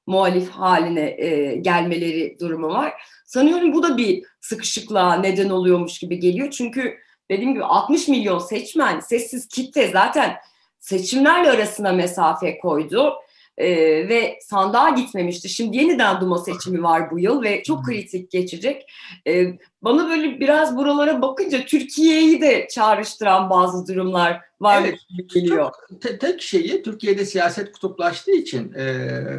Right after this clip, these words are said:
Speaker 2: seçimlere katılma oranları yüksek. Sözünü ettiğin,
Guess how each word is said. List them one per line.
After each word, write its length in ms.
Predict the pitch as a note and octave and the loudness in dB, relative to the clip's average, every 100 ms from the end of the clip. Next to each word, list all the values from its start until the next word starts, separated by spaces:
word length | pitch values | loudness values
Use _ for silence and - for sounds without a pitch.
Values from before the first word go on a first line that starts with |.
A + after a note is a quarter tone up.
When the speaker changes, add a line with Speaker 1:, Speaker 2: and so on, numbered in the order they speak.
| A#2+ E3+ E3 | -8 -10 -12
Speaker 2:
seçimlere 460 | D#3 C#3 E3+ E3+ | -16 -12 -4 -4
katılma 340 | F3 F3 F3 D#3+ | -4 -4 -2 -2
oranları 340 | D3 D3+ D3+ | -6 -6 -4
yüksek. 400 | C3+ - A#2 - _ _ _ - | -6 -6 -12 -12 _ _ _ -16
Sözünü 360 | D3 C3 G3+ | -10 -6 -4
ettiğin, 520 | G4+ E4+ - E3+ D#3+ | -6 0 4 4 2